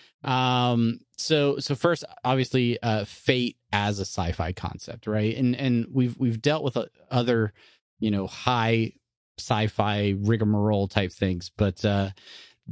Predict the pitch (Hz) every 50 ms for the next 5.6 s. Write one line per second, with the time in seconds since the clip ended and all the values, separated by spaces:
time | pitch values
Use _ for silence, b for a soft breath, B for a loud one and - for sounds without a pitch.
0 | 110 104 131 127 156 160 180 170 160 143 - 135 123 110 107 98 - 113 120 120
1 | 113 67 82 104 - - - - 120 110 110 110 110 98 - _ - 98 107 98
2 | 95 92 92 90 90 95 - - - - 123 120 110 110 113 101 - - - 95
3 | 95 95 95 98 - - - 98 95 95 95 92 90 - - 92 95 95 95 95
4 | 82 92 101 - - 117 117 113 101 92 92 110 104 104 107 104 98 101 101 101
5 | 101 92 - - - 101 92 90 90 90 90 85